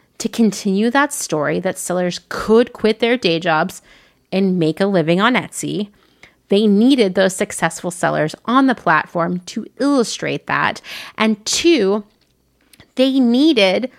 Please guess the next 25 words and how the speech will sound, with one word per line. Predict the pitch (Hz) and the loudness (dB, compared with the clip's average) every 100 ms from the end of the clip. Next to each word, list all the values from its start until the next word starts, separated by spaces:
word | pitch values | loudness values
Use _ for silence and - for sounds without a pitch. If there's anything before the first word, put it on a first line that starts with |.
| _ | _
those | - 262 254 | 0 2 0
listing | 185 180 - 214 220 | -2 -4 -2 -2 -2
fees | - 160 175 | -2 -2 -2
and | - 190 | -4 -4
commissions | 196 190 302 - 160 190 202 - - _ | -2 0 0 0 -2 -2 -6 -10 -20 _
from | - 196 | -2 0
those | 180 180 | 2 -2
successful | - 180 - 147 147 - 196 | -4 -8 -4 -2 -2 -4 -4
sellers | - 139 139 160 - | -2 -2 -2 -8 -10
to | - | -18
keep | - - 147 | -14 -8 -8
the | - | -6
company | - - 147 165 | -8 -6 -4 -4
going, | 170 294 240 175 | 2 2 2 -2
because | 175 - 339 349 202 196 - - - _ | -6 -2 2 2 0 -6 -16 -20 -20 _
the | 254 | -6
line | 226 247 269 339 381 - _ _ - | -4 -2 0 0 -2 -4 _ _ -8
between | 226 - 208 180 | -6 -2 -2 -2
successful | - 151 - - 185 185 - 240 233 | -6 -10 -10 -8 -6 -6 -6 -6 -4
seller | - 240 240 | 0 0 2
on | 240 - | 0 0
Etsy | 226 - 247 240 - | -4 -2 0 0 -2
and | 180 | -4
just | 175 - _ _ | -4 -8 _ _
the | - | -6